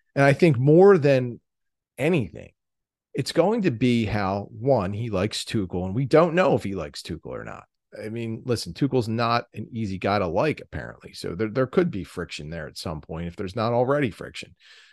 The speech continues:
But it's gonna be determined by how Bayern Munich does on the big stage.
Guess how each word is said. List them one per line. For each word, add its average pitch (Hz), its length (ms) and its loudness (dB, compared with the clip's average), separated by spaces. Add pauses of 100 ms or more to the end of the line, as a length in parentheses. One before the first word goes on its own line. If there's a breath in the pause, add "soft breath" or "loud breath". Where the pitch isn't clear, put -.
(300 soft breath)
But 180 80 6
it's 175 120 0
gonna 269 200 2
be 269 100 6
determined 131 580 -4
by 120 140 4
how 110 220 2
Bayern 104 300 -4
Munich 104 280 -6
does 85 240 -2
on 95 100 -4
the 92 60 -2
big 85 300 -6
stage. 107 520 -2